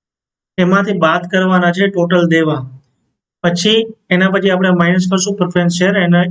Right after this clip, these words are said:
એના પછી અગર પાકા શેર હોય એમાં પ્રિફરન્સ ડિવિડન્ડ દીધેલું હશે તો એ આપણે બાદ કરશું. તો સૌથી પહેલા આપણે મિલકતો લખી લઈએ. તો મિલકતો લખવા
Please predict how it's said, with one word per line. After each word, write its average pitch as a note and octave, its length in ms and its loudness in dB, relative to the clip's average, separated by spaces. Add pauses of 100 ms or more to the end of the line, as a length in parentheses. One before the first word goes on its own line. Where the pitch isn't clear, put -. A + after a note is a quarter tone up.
એના F3+ 260 0
પછી F#3+ 300 0 (420)
અગર F3+ 300 2 (680)
પાકા F3 300 0
શેર G3+ 180 -2
હોય G3 220 2
એમાં E3 200 0
પ્રિફરન્સ F#3 340 -2
ડિવિડન્ડ F3+ 420 2
દીધેલું F3+ 440 4
હશે F3 200 -4
તો D#3+ 200 -10
એ F3+ 160 6
આપણે E3 320 -2
બાદ D#3 200 0
કરશું. D3 280 -8 (400)
તો - 100 -4
સૌથી F#3 420 0
પહેલા F#3+ 240 2
આપણે F3 200 -2 (100)
મિલકતો F#3 360 0 (100)
લખી D#3+ 260 0
લઈએ. C#3+ 240 -2 (720)
તો F3+ 80 0
મિલકતો F#3 440 2
લખવા F#3 380 2